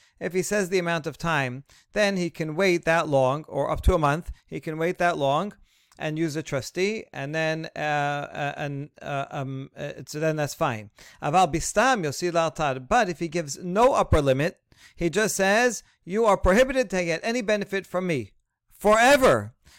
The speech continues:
Well, in that case, immediately he has to give, he has to give her a get, v'yiten ketubah,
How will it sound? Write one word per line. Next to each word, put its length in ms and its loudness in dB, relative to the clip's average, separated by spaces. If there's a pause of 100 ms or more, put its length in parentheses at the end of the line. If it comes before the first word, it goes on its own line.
(140)
Well, 100 -8
in 80 -4
that 240 -2
case, 500 -2 (320)
immediately 720 0
he 60 -2
has 160 -2
to 100 -10
give, 240 -2
he 140 -8
has 160 -4
to 80 -14
give 180 -6
her 120 -4
a 40 -4
get, 320 -2
v'yiten 420 -8
ketubah, 540 -4